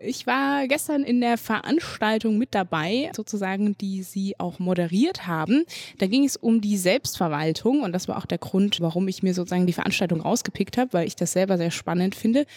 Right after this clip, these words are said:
nämlich auch um die gemeinsame Selbstverwaltung. Ist das Relikt oder Zukunftsmodell? Und ja, ich habe mir hier erstmal zwei provokative Thesen von gestern aufgeschrieben. Akteure der Selbstverwaltung verlottern und ist das Versorgung oder kann das weg?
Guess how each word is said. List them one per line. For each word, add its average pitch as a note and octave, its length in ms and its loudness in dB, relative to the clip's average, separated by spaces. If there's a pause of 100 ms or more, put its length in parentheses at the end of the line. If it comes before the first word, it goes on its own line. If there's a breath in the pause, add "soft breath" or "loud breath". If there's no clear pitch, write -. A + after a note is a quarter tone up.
(260 loud breath)
nämlich G3 220 0
auch - 80 -4
um F#3 100 0
die F3+ 80 -2
gemeinsame G3+ 540 2
Selbstverwaltung. F#3+ 800 0
Ist - 160 -6
das - 240 -2
Relikt G3+ 420 0
oder F#3+ 280 2
Zukunftsmodell? F3+ 1080 0 (500 loud breath)
Und A3 460 2
ja, F3+ 180 -2
ich - 160 -4
habe A3 140 -2
mir A3 60 4
hier G#3+ 140 2
erstmal G#3 280 0
zwei G3 240 -2
provokative G#3+ 800 0
Thesen C4 360 2
von F#3+ 180 0
gestern F#3+ 320 -2
aufgeschrieben. A#3+ 640 0 (480 loud breath)
Akteure C4+ 460 0
der A#3+ 120 4
Selbstverwaltung G3+ 800 0
verlottern B3 680 0 (520 loud breath)
und C4+ 440 2
ist - 240 0
das A#3 120 2
Versorgung G#3+ 600 2
oder F#3 260 2
kann F#3+ 260 -2
das F#3+ 220 -2
weg? C3 200 -4